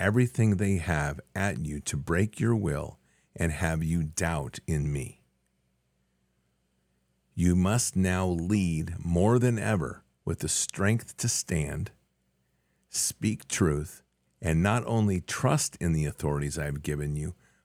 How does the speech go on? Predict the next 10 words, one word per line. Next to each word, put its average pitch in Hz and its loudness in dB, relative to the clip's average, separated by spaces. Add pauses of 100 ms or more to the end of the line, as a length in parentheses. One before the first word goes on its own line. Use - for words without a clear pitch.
(120)
but - 0
use 104 2
them 78 0 (180)
as 82 -2
the 85 0
weapons 71 -2
of 69 -4
war.'" 71 -4 (1800)
And 80 0
then 87 0